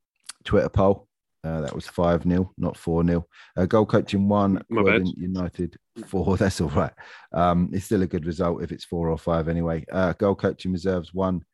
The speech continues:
Speaker 1: Croydon <clears throat> United four. Uh, that's the one I'd be voting for if I had the choice. Uh, yesterday, and Addiscombe Casuals three,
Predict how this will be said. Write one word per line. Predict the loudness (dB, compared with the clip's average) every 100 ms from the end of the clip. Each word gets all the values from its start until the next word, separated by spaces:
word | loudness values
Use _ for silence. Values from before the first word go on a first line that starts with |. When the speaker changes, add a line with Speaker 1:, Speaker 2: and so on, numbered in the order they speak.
| _ _ _
Speaker 1:
Croydon | 4 6 4
<clears throat> |
United | 2 -2 -4 -10 -14
four. | -14 0 2 2 -2 _ _ _ _ _ -20 _ _ -14
Uh, | -12 -10
that's | -10 -10
the | -8
one | -4
I'd | -4
be | -6
voting | -2 -2 -2
for | -4 -4 -6 _ -14
if | -2
I | -2
had | -2
the | -4
choice. | 0 0 0 -8 _ -20 -20 _
Uh, | 0 4 4 4 2 -2 _ _ _ _
yesterday, | -6 -4 -2 0 0
and | 0 0
Addiscombe | 2 0 0 -2 0
Casuals | 0 2 0 -2 -4
three, | 0 2 2 -2